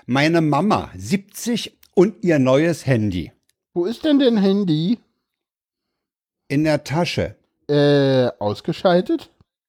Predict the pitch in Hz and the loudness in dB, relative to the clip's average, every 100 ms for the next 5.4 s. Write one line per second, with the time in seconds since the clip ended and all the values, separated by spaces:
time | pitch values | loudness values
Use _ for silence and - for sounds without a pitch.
0 | _ _ _ _ _ _ 104 107 101 - | _ _ _ _ _ _ -4 -2 -2 0
1 | 123 113 127 110 120 127 135 - - 156 | 2 2 2 2 2 2 0 -4 -2 0
2 | 151 170 185 208 127 95 - 95 - _ | 0 -2 -2 -2 0 0 -2 -10 -12 _
3 | _ _ _ _ _ 131 123 135 135 - | _ _ _ _ _ -10 -4 0 -2 -2
4 | 143 160 151 143 139 147 135 139 147 185 | -2 0 0 0 0 0 2 0 0 -4
5 | 170 180 196 247 | 0 2 2 -4